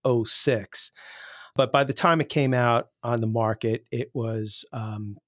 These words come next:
two thousand seven, and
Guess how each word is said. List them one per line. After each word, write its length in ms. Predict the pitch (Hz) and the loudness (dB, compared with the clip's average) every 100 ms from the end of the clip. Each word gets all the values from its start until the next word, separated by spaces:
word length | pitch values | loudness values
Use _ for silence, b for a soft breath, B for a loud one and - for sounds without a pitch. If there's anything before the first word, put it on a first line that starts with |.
| _ | _
two 140 | - 175 | -6 0
thousand 640 | 156 135 123 127 117 113 - | 2 2 2 -4 -6 -6 -8
seven, 640 | - - 131 110 110 110 _ b b b b _ | -4 0 0 0 -4 -6 _ b b b b _
and 920 | 127 120 117 117 117 117 117 117 113 | -4 -2 -2 -2 -2 -2 -4 -6 -10